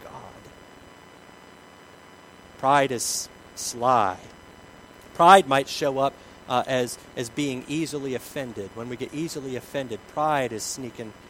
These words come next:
its way into our lives. When someone's actions that aren't about you, you make them about you. Or when you take deep offense at everything that happens around you and it's happening often, what you're doing is perceiving a threat even when there's not one.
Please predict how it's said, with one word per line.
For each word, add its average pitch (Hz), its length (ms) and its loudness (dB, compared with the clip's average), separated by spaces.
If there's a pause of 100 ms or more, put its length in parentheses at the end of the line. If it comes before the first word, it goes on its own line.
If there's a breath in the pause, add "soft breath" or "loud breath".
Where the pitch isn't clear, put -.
(100)
its - 160 -12
way 117 180 -6
into 101 280 -14
our 98 140 -12
lives. - 560 -16 (1000)
When 139 140 -2
someone's 202 560 2
actions 160 480 0
that 131 120 -6 (120)
aren't 147 280 -2
about 143 500 2
you, 113 200 -8
you 120 220 -10
make 131 260 -8
them 120 220 -6
about 123 480 -2
you. 104 320 -12 (720)
Or 151 160 4
when 135 220 0
you 180 180 -4
take 147 400 -4
deep 165 220 -2
offense 143 420 -6
at - 100 -10
everything 151 580 -4
that 120 160 -4
happens 135 420 -6
around 135 380 -4
you 131 60 -8
and 117 80 -8
it's 110 100 -12
happening 127 520 -4
often, 143 420 -4 (200 loud breath)
what 147 160 -8
you're 127 80 -16
doing 170 240 -2
is 131 100 -6
perceiving 165 580 -4
a 123 60 -6
threat 147 380 -4
even 151 280 -8
when 151 100 -8
there's 160 200 -8
not 180 280 -8
one. 107 140 -10